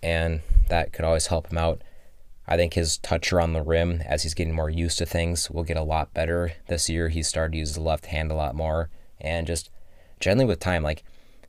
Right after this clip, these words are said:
Anthony Edwards is more of a late bloomer. He didn't seriously start playing basketball, I don't think, until high school.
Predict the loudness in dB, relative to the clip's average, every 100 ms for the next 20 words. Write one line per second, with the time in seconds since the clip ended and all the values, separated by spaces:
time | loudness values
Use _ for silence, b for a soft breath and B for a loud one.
0 | -10 -4 0 2 4 4 4 2 2 0
1 | 0 0 0 2 2 2 2 0 2 2
2 | 0 0 2 0 0 -2 -2 -2 -2 0
3 | 2 2 0 b b 0 2 2 0 0
4 | -2 0 0 -2 -2 -2 -2